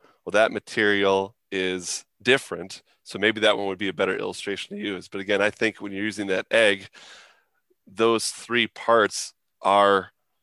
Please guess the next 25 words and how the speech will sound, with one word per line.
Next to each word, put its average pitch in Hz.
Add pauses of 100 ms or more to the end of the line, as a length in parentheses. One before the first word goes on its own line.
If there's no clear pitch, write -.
(180)
so -
different 98
that 104
they 104
don't, 107 (640)
that 101
they 113
don't, 113 (1300)
they 110
don't 127
seem 131
like 113
they 101
work 104
together 101
in 92
the 90
same 95
way. 95
So -
you 104
might 104
say -
the 98
one, 101